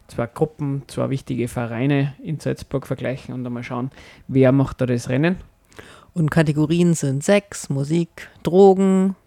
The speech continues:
Speaker 2: Missionierung und Ziele, Philosophie, Transparenz, Modernität und Trendiness oder auch Hipness und, habe ich heute neu gelernt, yolo.
Speaker 1: Genau.
Speaker 2: <laughs> You only live once. <laughs> Musik,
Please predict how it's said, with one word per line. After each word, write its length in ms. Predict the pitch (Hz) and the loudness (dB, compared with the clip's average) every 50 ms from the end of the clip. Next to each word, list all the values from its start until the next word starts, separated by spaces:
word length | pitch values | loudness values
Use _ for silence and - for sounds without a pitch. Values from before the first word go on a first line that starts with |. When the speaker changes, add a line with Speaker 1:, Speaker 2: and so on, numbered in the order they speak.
| _ - | _ -6
Speaker 2:
Missionierung 720 | 156 151 147 - 160 151 156 170 175 175 165 175 170 165 160 | -4 -4 -4 -2 -2 0 2 2 2 2 2 0 0 0 0
und 180 | - 131 - | -4 -6 -6
Ziele, 400 | - - 202 202 196 190 190 190 | -4 -4 -2 0 2 2 2 0
Philosophie, 800 | 185 - - 147 139 135 - 139 135 - - 180 175 170 175 170 - _ _ _ _ _ _ _ _ _ _ _ _ _ _ _ _ | 0 -2 -4 -4 -4 -4 -6 -8 -8 -4 -2 0 0 0 -2 -4 -6 _ _ _ _ _ _ _ _ _ _ _ _ _ _ _ _
Transparenz, 880 | - - 160 147 139 - - 160 151 170 185 190 185 185 190 - - - | -6 -4 -4 -4 -4 -4 -6 -4 -2 -2 -2 -2 -2 -2 -4 -6 -8 -8
Modernität 760 | 165 156 147 135 139 143 143 143 139 135 - - 170 165 - | -6 -6 -4 -4 -4 -6 -6 -6 -8 -8 -4 -2 -2 -2 -2
und 140 | - 139 131 | -4 -8 -6
Trendiness 580 | - - 208 240 247 233 214 208 208 208 202 - | -2 0 0 0 0 0 0 0 0 0 -2 -4
oder 220 | - 143 143 135 | -6 -6 -6 -6
auch 140 | - - - | -6 -8 -8
Hipness 600 | - 202 180 - - 170 165 165 165 160 - - | -6 -8 -8 -6 -6 -6 -6 -4 -6 -6 -8 -10
und, 480 | - - 147 135 131 135 143 - - - 151 143 | -8 -6 -6 -6 -6 -8 -10 -12 -14 -14 -10 -6
habe 120 | 143 135 139 | -6 -6 -4
ich 80 | - | -4
heute 140 | 151 135 135 | -4 -2 -2
neu 140 | 139 139 147 | -2 -2 -2
gelernt, 360 | 160 156 156 156 156 165 - _ _ | -2 -2 -2 -2 -2 -4 -6 _ _
yolo. 640 | - 151 143 147 160 160 165 170 180 196 226 294 320 285 | -2 0 2 4 4 6 6 6 8 8 8 8 6 4
Speaker 1:
Genau. 320 | - 131 120 120 127 175 - - - | 0 -2 -2 0 -2 -2 -4 -8 -12
Speaker 2:
<laughs> 100 | - - | -8 -6
You 300 | 185 151 - 202 202 190 | -4 0 4 6 6 6
only 260 | 147 - 156 170 165 | 6 4 2 2 2
live 300 | 160 151 151 - - - | 0 0 -2 -6 -6 -6
once. 520 | 135 139 143 - 202 262 - - - - 196 - - _ - - - 180 - | -4 -2 -2 -2 -4 -4 -4 -4 0 0 0 -2 -2 _ -12 -18 -18 -18 -18
<laughs> 380 | - - - - - - _ | -18 -20 -20 -20 -20 -14 _
Musik, 720 | - 185 190 190 170 156 185 240 320 - _ - - - | 0 2 4 4 4 2 2 2 0 0 _ -14 -20 -20